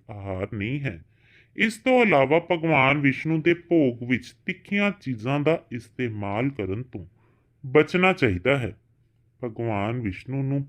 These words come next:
ਭੋਗ ਲਗਾਉਣ ਤੋਂ ਬਾਅਦ ਭੋਗ ਨੂੰ ਕੁਝ ਦੇਰ ਪੂਜਾ ਵਾਲੇ ਸਥਾਨ 'ਤੇ ਹੀ ਰੱਖੋ। ਭੋਗ ਲਗਾਉਣ ਤੋਂ ਬਾਅਦ ਭਗਵਾਨ ਨੂੰ ਪ੍ਰਣਾਮ ਕਰਕੇ ਥੋੜ੍ਹੀ ਦੇਰ ਲਈ ਉੱਥੋਂ ਉੱਠ ਜਾਓ। ਭਗਵਾਨ ਦੇ ਭੋਗ ਨਾਲ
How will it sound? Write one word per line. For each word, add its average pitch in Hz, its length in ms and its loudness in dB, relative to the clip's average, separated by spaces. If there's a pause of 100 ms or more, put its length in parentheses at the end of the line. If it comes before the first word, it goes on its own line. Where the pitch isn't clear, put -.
ਭੋਗ 127 280 0
ਲਗਾਉਣ 107 500 -6
ਤੋਂ 143 220 -6
ਬਾਅਦ 95 420 -6 (680)
ਭੋਗ 170 400 8
ਨੂੰ 190 200 4
ਕੁਝ 185 400 -2
ਦੇਰ 143 340 4 (340)
ਪੂਜਾ 165 380 4
ਵਾਲੇ 147 360 6
ਸਥਾਨ 117 460 -4
'ਤੇ 123 180 -2
ਹੀ 156 160 0
ਰੱਖੋ। - 360 -6 (600)
ਭੋਗ 139 320 6
ਲਗਾਉਣ 117 420 2
ਤੋਂ 147 220 -2
ਬਾਅਦ 110 320 2 (140)
ਭਗਵਾਨ 131 360 0
ਨੂੰ 127 200 -4
ਪ੍ਰਣਾਮ 107 680 -2
ਕਰਕੇ 117 400 -6
ਥੋੜ੍ਹੀ 208 480 -4
ਦੇਰ 135 240 4
ਲਈ 113 180 0
ਉੱਥੋਂ 123 320 -8 (200)
ਉੱਠ 160 160 -10
ਜਾਓ। 120 280 -4 (800)
ਭਗਵਾਨ 117 520 -2
ਦੇ 127 100 -2
ਭੋਗ 135 480 -2
ਨਾਲ 104 280 -8